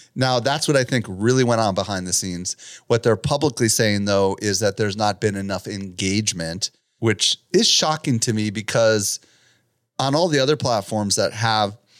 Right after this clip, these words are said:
this, they're kind of doubling down on it, right? And it's like more and more things coming to Instagram, right? And more and more Facebook's,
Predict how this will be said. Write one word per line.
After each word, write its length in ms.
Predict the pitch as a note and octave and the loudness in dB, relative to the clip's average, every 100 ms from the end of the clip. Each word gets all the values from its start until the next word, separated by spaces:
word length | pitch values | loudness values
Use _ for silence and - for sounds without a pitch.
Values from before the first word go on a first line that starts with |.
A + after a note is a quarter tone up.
| _ | _
this, 380 | G#2+ G2+ A#2+ - _ _ A2+ | 2 4 2 -4 _ _ -20
they're 580 | G#2 A2+ C#3+ D#3 B2+ F#2+ _ - | -2 2 4 4 0 -6 _ -6
kind 220 | D3+ C#3 | -2 2
of 260 | C3+ F2+ F2 | 0 0 0
doubling 480 | A#2+ B2 C#3 C#3 B2 | 2 2 2 2 2
down 280 | B2+ D#3+ | 2 2
on 200 | A2 D#2+ | 0 -6
it, 100 | D#2 - | -12 -4
right? 280 | F#2+ G#2 A#2+ | 0 0 0
And 160 | A2+ G#2+ | -2 -2
it's 160 | G#2+ - | -2 2
like 260 | G#2+ - - - - | 2 2 -14 -18 -10
more 260 | A2 C3+ D3 | 0 4 4
and 80 | C#3 | 4
more 200 | C3+ C3 | 4 2
things 320 | - B2+ B2 | 2 -2 -2
coming 320 | - B2 A#2+ | -2 0 0
to 100 | A2 | 0
Instagram, 720 | G#2 - - G#2+ G2+ F#2+ F2+ | 0 0 0 0 0 0 -4
right? 320 | F#2 A2 A#2 | -2 -2 -2
And 140 | G#2+ G#2 | -4 -6
more 180 | A2 B2 | -2 -2
and 80 | |
more 220 | B2 A#2+ A2+ _ _ | 0 0 -2 _ _
Facebook's, 680 | - B2+ - A#2+ G2+ - | 0 0 0 -2 -2 -2